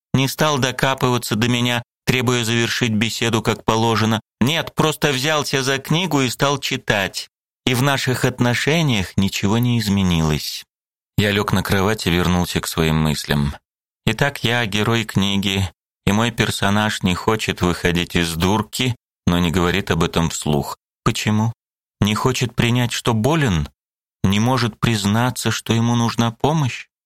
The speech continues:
Но снизошедшее на меня недавно озарение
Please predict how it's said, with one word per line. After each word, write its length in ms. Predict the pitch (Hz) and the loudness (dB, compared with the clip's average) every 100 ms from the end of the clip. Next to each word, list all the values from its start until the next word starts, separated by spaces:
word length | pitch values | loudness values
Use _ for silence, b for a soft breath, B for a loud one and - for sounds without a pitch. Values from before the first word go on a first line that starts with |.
| _ _ _ - | _ _ _ 0
Но 200 | 101 101 | 0 0
снизошедшее 880 | 113 101 98 101 107 101 - 98 | 0 0 0 0 0 -2 0 0
на 100 | 92 | 2
меня 400 | 90 92 92 95 95 | 2 2 0 0 0
недавно 680 | 90 85 90 90 87 85 82 | 0 0 0 0 0 0 0
озарение 640 | 82 82 104 131 131 | 0 0 0 0 0